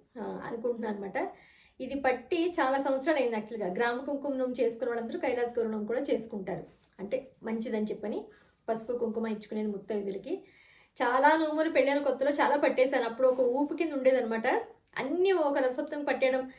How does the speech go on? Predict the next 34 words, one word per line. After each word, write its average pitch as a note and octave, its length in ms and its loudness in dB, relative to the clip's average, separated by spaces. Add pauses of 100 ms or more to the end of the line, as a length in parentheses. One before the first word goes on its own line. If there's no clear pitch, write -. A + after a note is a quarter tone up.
(320)
ఆ, A#3+ 360 -2
తర్వాత C4 320 4 (540)
ఎప్పుడు C4 220 0
కుదిరితే C4+ 300 2
అప్పుడు D4+ 180 0
తీర్చేసుకోవడం C4 600 0
అలా B3+ 200 2
చేస్తూ B3+ 240 2
ఉండేదాన్ని. A#3+ 500 -2 (420)
ఈ D4 200 -2
కైలాస C#4 400 4
గౌరి D4+ 120 -2
నోము C4 180 0
కూడా C4+ 160 2
పట్టి C#4 220 -2
చాలా C#4 300 -2
సంవత్సరాలు B3+ 440 -2
అయింది. G#3+ 360 -4 (480)
మధ్యలో C4+ 320 4
గుజరాత్ B3+ 360 2
వెళ్ళడం, A#3+ 240 2
అటు A#3+ 220 0
ఇటు C4 220 -2
తిరగడం, A#3+ 500 0 (220)
పిల్లలు C4+ 220 2
చిన్నగా B3 400 -2
ఉండడం, A#3 320 -2 (580)
అంత C4+ 220 -2
ఇంట్రెస్ట్‌గా D4 540 -2
చూపించలేదు. D4+ 440 -4
లాస్ట్ C#4 400 2
ఇయర్ E4+ 140 0
ఎందుకు C#4+ 180 -4
అనిపించింది C#4+ 840 -2